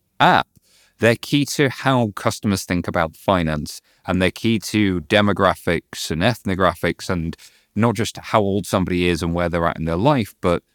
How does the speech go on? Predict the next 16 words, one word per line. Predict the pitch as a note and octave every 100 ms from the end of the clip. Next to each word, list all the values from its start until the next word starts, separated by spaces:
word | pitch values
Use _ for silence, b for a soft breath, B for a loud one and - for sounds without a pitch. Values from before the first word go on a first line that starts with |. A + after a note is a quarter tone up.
| _
the | G2+
type | - - B2 -
of | F#2
human | - A#2+ C#3 G2
they | E2 D#2+
are | D#2 D#2+ D#2
and | D#2+ E2
how | F2+
they | D#2 D#2
think | F#2 E2
about | - D#2 -
finances. | - F#2 E2 D2+ - D2 D2 b b -
And | G#2+
again, | A2 G2
as | F2
a | F2+ E2+ D#2+